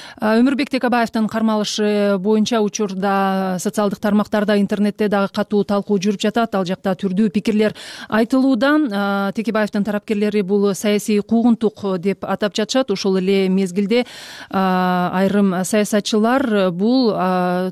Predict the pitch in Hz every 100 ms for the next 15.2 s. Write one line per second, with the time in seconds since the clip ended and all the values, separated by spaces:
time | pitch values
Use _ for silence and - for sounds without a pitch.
0 | - 247 254 214 208 196 202 180 190 185
1 | 202 196 190 - 196 - 180 190 190 190
2 | 190 185 202 202 196 185 - - - 214
3 | 240 269 302 240 233 226 233 262 240 175
4 | 196 180 185 190 190 - 196 190 190 185
5 | 180 180 165 190 202 180 185 185 180 202
6 | 220 196 185 185 - 180 180 175 185 175
7 | - 190 175 220 214 - - 233 226 226
8 | 226 202 202 190 196 196 185 - 196 185
9 | 196 190 190 190 196 208 - 190 - 185
10 | 190 190 185 180 170 185 190 185 185 185
11 | - 240 254 185 175 175 175 170 180 190
12 | 175 175 180 180 240 202 180 190 226 185
13 | - 190 196 202 160 170 170 175 170 170
14 | 170 165 165 180 180 170 202 202 180 180
15 | 175 175